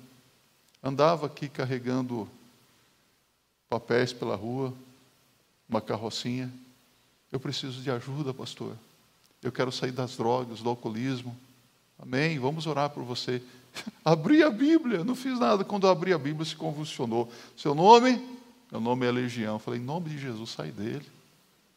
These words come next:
Ele foi liberto também para a glória de Deus. Mas o poder não está no servo.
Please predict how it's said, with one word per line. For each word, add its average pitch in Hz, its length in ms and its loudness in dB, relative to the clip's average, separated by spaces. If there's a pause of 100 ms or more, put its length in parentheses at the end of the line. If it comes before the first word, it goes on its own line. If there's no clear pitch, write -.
(760)
Ele 117 120 -14
foi 123 180 -6
liberto 117 500 -4
também 113 360 -6
para 127 180 -6
a 123 40 -6
glória 113 420 -6
de 139 120 -12
Deus. 110 600 -14 (1000)
Mas 110 200 -4
o 139 60 -6
poder 131 600 -6
não 131 240 -10
está 127 400 -8
no 131 140 -10
servo. 120 580 -12